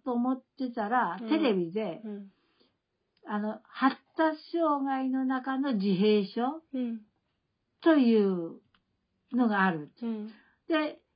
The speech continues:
Speaker 1: これとこれとこれと言って、五つは特徴を挙げられたら、
Speaker 2: うん。
Speaker 1: その子にぴったり。
Speaker 2: <laughs>
Speaker 1: だけど、
Speaker 2: はい。
Speaker 1: 自閉症とか発達障害も、ひどい子とひどくない子がある。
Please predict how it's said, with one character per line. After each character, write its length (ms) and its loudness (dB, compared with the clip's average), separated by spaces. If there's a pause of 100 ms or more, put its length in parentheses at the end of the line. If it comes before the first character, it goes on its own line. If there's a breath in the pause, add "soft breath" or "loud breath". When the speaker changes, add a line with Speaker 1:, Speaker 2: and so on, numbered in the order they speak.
(120)
Speaker 1:
こ 300 6
れ 160 2
と 260 -2
こ 160 -2
れ 140 0
と 160 -4
こ 120 0
れ 140 0
と 120 -4
言 80 -2
っ 40 -12
て、 80 -2
五 140 4 (220)
つ 40 -8
は 280 2
特 240 -2
徴 200 0
を 100 2
挙 180 0
げ 40 -2
ら 160 2
れ 120 -4
た 120 -6
ら、 240 -4 (100)
Speaker 2:
う 200 -8
ん。 20 -14
Speaker 1:
そ 160 4
の 120 4
子 100 2
に 160 4
ぴ 140 -2
っ 140 -4
た 160 4
り。 100 6
Speaker 2:
<laughs> 2250 -2
Speaker 1:
だ 180 4 (200)
け 260 0
ど、 320 0
Speaker 2:
は 260 -2
い。 160 -10 (380)
Speaker 1:
自 240 2
閉 320 -2 (120)
症 340 -4
と 260 -6
か 500 -4
発 300 -4
達 260 -2
障 220 0
害 260 -4
も、 320 -4 (400 soft breath)
ひ 240 6
ど 80 8 (220)
い 60 2
子 140 -2
と 160 -4
ひ 160 4
ど 160 2
く 120 2
な 200 8
い 80 2
子 140 -10
が 140 -10
あ 40 -16
る。 80 -20